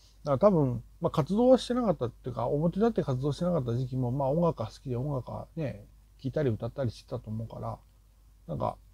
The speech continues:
そうやって音楽ずっと続けててくれて、で、改めて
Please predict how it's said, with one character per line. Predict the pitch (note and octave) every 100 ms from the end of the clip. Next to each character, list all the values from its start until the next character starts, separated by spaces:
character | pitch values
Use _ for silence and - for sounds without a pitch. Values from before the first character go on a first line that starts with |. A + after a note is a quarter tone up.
| _ _ -
そ | E3
う |
や | D#3+
っ |
て | F3 E3+ E3
音 | E3+ F3
楽 | B2+ A2
ず | A2+
っ |
と | - A2+
続 | - B2 A#2+
け | B2+
て | D3 C#3
て |
く | B2+ G#2
れ | G#2+
て、 | C#3+ C#3 B2 - - - - -
で、 | D#3 D3+ D3 C#3+ - - - -
改 | B2+ C3 D#3+
め | B2+
て | - -